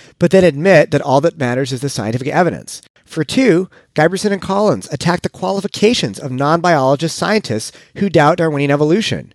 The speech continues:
But Guiberson himself, a co-author of the book, is a non-biologist who lacks formal training in biology and evolution. And finally, for three,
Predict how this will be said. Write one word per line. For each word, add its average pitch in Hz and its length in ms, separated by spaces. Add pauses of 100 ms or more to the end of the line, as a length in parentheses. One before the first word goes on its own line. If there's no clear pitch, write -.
(160)
But - 160
Guiberson 202 420
himself, 208 520
a 202 60
co-author 190 480
of 175 60
the 165 80
book, 208 320 (100)
is - 100
a 202 60
non-biologist 185 920 (260)
who 175 120
lacks 165 340
formal 180 280
training 196 380
in 147 60
biology 135 500
and 139 80
evolution. 147 580 (200)
And 143 120
finally, 214 300
for 165 140
three, 151 460